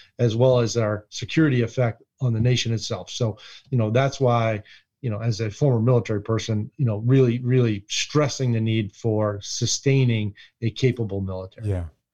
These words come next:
Speaker 2: Well, Mike, um, I have said now for about twelve or fifteen years to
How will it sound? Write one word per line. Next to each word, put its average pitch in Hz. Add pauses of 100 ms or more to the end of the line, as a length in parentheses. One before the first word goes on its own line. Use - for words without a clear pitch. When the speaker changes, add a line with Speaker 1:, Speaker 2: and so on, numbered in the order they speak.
(380)
Speaker 2:
Well, 156
Mike, 151
um, 131
I 147
have 147
said 135
now 127
for 127
about 113
twelve 123
or 117
fifteen 110
years 113 (100)
to 117